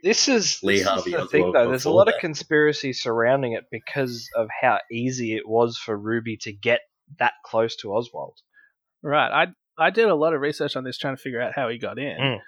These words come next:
Speaker 3: And, um, some people were saying that he, like, he sneaked past the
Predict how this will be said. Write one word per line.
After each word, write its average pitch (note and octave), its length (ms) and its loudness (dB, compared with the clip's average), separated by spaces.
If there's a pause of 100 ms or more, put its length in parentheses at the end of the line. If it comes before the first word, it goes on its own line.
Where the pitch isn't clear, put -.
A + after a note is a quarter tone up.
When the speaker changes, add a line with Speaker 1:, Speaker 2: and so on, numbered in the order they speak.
(500)
Speaker 3:
And, B2+ 160 -8
um, A#2 440 -2 (280)
some E3 220 0
people D#3 380 0
were B2+ 80 -2
saying A#2+ 320 -4
that A#2+ 160 -2
he, B2 120 -4
like, G#2+ 220 -4 (100)
he B2+ 140 -8
sneaked - 400 -8
past A#2 360 -2
the A#2 320 -6